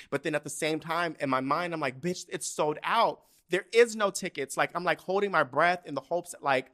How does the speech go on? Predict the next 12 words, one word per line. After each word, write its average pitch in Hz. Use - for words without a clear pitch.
some 214
miracle 180
fucking 143
happens. 113
She 131
walks 127
up 180
to 180
the, 175
the 131
bo-, 123
um, 104